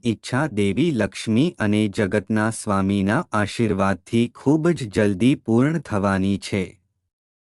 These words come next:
હા મિત્રો, કન્યા રાશિની પાંચમી ભવિષ્યવાણી કહે છે કે પચાસ વર્ષ પછી, ત્રીસ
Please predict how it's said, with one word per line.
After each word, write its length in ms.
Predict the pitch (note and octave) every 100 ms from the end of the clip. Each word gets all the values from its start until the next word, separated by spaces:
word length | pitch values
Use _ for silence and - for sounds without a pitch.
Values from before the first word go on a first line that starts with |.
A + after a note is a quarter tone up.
| _ _ _ _ _ _ -
હા 200 | G3 A#3
મિત્રો, 460 | F#3 F3 - F3 F3+ F#3 _ _
કન્યા 360 | E3+ E3+ F#3+ G3+
રાશિની 640 | C#3 A2 - B2+ B2+ D3
પાંચમી 640 | - G#2+ G#2 G2 B2+ C#3 C3
ભવિષ્યવાણી 920 | F#2 G#2 D#3+ - E3 B2+ B2 A#2+ A2
કહે 360 | G#2 F#2 A2
છે 260 | F#2+ G2+ G2
કે 220 | - G#2+
પચાસ 560 | - F#2+ - G#2+ A2 C3 G2
વર્ષ 360 | G2+ B2+ -
પછી, 520 | - G2+ - A2 F3+ - _ _
ત્રીસ 320 | B2 G3+ G#3